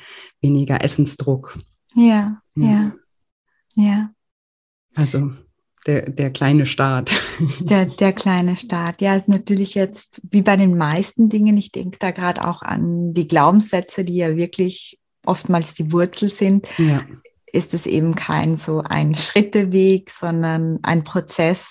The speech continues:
Speaker 2: der
Speaker 1: Mhm.
Speaker 2: eben liebevolle Geduld braucht. Und ich denke jetzt, ähm, wenn's Menschen gibt, die zuhören und eben die auch merken, okay, ich habe da Glaubenssätze und die können mein Essverhalten sehr stark beeinflussen,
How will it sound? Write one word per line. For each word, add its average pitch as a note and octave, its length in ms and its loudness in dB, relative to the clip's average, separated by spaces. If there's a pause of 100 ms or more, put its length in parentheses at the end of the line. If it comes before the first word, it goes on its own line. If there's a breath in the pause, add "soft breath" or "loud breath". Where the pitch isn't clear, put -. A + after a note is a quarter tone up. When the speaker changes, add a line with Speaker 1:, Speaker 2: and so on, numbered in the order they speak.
Speaker 2:
der E3+ 140 2
Speaker 1:
Mhm. D3+ 140 4
Speaker 2:
eben D3 260 -2
liebevolle E3 720 -4
Geduld F#3+ 520 4
braucht. D#3+ 640 -2 (520 loud breath)
Und E3 460 -2 (140)
ich - 100 -16
denke E3 240 0
jetzt, - 480 -4
ähm, E3 340 -2
wenn's E3 200 -2
Menschen F#3 320 4
gibt, F#3+ 220 0
die E3 100 -4
zuhören G3+ 500 4
und F3+ 140 0
eben E3+ 300 0
die F3+ 180 -4
auch F3 160 -2
merken, F3 320 0
okay, F3 220 -6
ich - 120 -12
habe G3+ 200 -2
da F3+ 100 0
Glaubenssätze F3 760 0
und E3+ 80 -2
die F3 100 -8
können E3+ 360 -4 (640 loud breath)
mein D#3+ 920 0
Essverhalten F3+ 640 2
sehr F3 160 -2
stark E3 340 -4
beeinflussen, F3+ 960 0